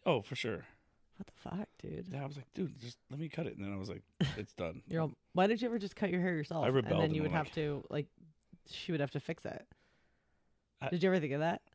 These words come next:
Speaker 1: No, I, I don't. I wasn't
Speaker 2: I
Speaker 1: a
Speaker 2: don't know.
Speaker 1: disobedient child.
Speaker 2: Oh, okay. Well,
Speaker 1: You were.
Speaker 2: where did that trait go? I was not a disobedient child.
Speaker 1: Until I came into your life.
Speaker 2: And you tried to pull me to the dark side, and I was like, "No, I listen to my parents. Sorry."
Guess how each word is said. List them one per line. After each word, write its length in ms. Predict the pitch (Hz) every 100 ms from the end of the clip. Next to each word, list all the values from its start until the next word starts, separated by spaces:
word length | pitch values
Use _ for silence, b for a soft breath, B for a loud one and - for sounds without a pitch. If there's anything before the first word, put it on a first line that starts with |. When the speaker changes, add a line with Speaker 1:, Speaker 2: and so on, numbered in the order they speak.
| -
Speaker 1:
No, 460 | 147 226 - - 117 -
I, 60 | 104 - -
I 60 |
don't. 140 | 113 - _
I 40 | 104
wasn't 240 | 131 135
Speaker 2:
I 40 |
Speaker 1:
a 20 | 156
Speaker 2:
don't 100 | 208
know. 80 |
Speaker 1:
disobedient 500 | 92 113 107 101 92
child. 400 | - 110 110 135 - b b b _ _ - _ _ _
Speaker 2:
Oh, 180 | 147 113 123
okay. 240 | 135 - -
Well, 180 | 135 131 - _ _ _ _ _ _ _ - - _ _ _ -
Speaker 1:
You 160 | 95
were. 60 | 73
Speaker 2:
where 180 | 156 156
did 100 | 127
that 160 | 143 -
trait 240 | 123 -
go? 200 | 113 107 131
I 160 | 170 247
was 240 | 427 247
not 280 | 180 170 180
a 60 | 226
disobedient 640 | 170 151 147 151 135 120
child. 440 | 135 127 127 127 - b b b -
Speaker 1:
Until 180 | -
I 80 | 101
came 180 | 107 90
into 140 | 87 82
your 120 | 76
life. 240 | 80 82 - _ _ _ _ _
Speaker 2:
And 160 | 185 156
you 80 | 165
tried 220 | 170 160
to 120 | 147 139
pull 140 | - 180
me 120 | 165
to 60 | 151
the 80 | 135
dark 260 | 131 170
side, 240 | - 131 131
and 60 |
I 20 | 135
was 80 |
like, 100 | 139
"No, 460 | 135 143 143 131 127 139
I 220 | 147 139
listen 320 | 131 135 127 131
to 60 |
my 60 | 123
parents. 360 | - 127 123 -
Sorry." 360 | 143 120 127